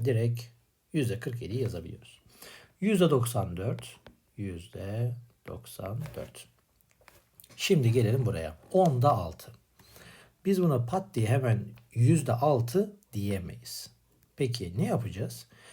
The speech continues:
Bunu yüz yapabilmemiz için onla genişletmemiz lazım. On kere altı, altmış. On kere on, yüz. Bakın ne oldu? Şimdi okuyalım. Yüzde altmış. Zaten paydası yüz olan kesirler ile yüzde sembolüyle yazılan ifadelerin okunuşları aynı.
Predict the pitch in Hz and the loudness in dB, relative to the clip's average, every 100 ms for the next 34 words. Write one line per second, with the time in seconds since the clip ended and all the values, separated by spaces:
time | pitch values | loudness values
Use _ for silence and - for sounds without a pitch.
0 | - _ - 165 165 117 156 - - _ | -20 _ -8 -2 2 2 0 -6 -16 _
1 | 123 160 156 113 104 92 95 101 147 123 | -6 -4 -2 -2 -4 -8 -6 -4 -4 -4
2 | - - - - 190 123 143 110 95 - | -6 -10 -8 2 4 4 2 0 -4 -10
3 | 87 - 85 80 - - - - _ _ | -10 -8 -10 -10 -12 -14 -16 -20 _ _
4 | _ 170 175 170 160 151 147 123 165 170 | _ 0 0 2 0 0 -2 -4 -8 -8
5 | - 104 101 85 - - 170 151 117 101 | -6 -6 -6 -10 -12 -6 -4 -4 -4 -4
6 | 101 123 113 85 80 - 131 165 170 180 | -2 -2 -4 -6 -10 -8 -4 0 0 2
7 | 123 113 - 175 113 - 90 170 - - | 0 -2 -2 0 0 -2 -4 -4 -8 -10
8 | 101 98 82 110 - 95 - 90 - - | -6 -6 -4 -6 -6 -6 -8 -10 -8 -2
9 | 233 - 110 - - _ - - - _ | -2 0 -4 -6 -18 _ -20 -20 -20 _
10 | - 120 147 - 160 160 160 147 120 139 | 0 2 2 2 2 2 4 2 0 -2
11 | 123 143 147 160 123 95 101 117 120 - | -2 -2 0 0 0 -2 2 4 4 2
12 | 131 127 123 127 135 117 104 110 113 113 | -2 -2 -2 -2 0 0 0 0 0 0
13 | 110 117 - 127 127 131 190 160 120 151 | 0 0 0 0 2 0 0 -2 0 -2
14 | 117 165 170 160 151 120 | 0 0 2 2 2 0